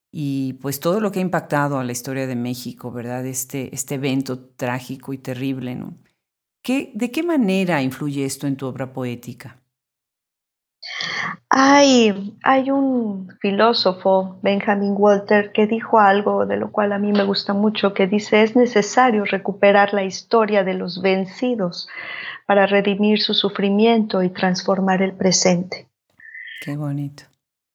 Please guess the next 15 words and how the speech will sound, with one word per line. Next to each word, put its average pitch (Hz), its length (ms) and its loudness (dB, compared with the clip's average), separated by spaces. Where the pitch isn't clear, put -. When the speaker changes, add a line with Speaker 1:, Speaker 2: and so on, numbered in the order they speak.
Speaker 2:
Del-, 214 360 4
dentro 214 520 2
de 220 220 4
esa, 214 720 2
ah, 185 680 -4
curiosidad 202 840 4
en, 202 220 -2
en 190 280 0
la 185 180 4
poesía, 202 580 4
no 214 180 6
solamente 202 640 2
quería 190 240 0
expresar 190 720 -2
cuestiones 185 960 0